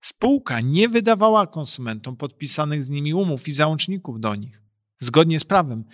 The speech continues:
przed podpisaniem umowy powinniśmy jako konsumenci dostać pełne, jednoznaczne i rzetelne informacje o ofercie i przedsiębiorcy, który ją przedstawia. Tylko w takim przypadku mamy szansę podjąć świadomą decyzję,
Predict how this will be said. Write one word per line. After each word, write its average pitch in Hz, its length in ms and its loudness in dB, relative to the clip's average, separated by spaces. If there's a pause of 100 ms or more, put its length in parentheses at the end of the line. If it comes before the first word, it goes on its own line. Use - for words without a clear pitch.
(160)
przed 240 260 6
podpisaniem 208 640 0
umowy 120 520 -2
powinniśmy 151 680 0
jako 156 260 0
konsumenci 143 680 -6
dostać 135 460 0
pełne, 185 580 4
jednoznaczne 180 920 2
i 180 60 4
rzetelne 180 460 -2
informacje 113 680 -6 (360)
o 135 100 -2
ofercie 143 600 2 (400)
i 147 100 -8
przedsiębiorcy, 151 800 4
który 170 320 2
ją 156 160 4
przedstawia. 135 680 -4 (400)
Tylko 147 300 4
w - 100 -4
takim 160 420 2
przypadku - 680 -6 (200)
mamy 165 400 6
szansę 165 400 0
podjąć 147 320 -6
świadomą 143 420 -2
decyzję, 143 520 -2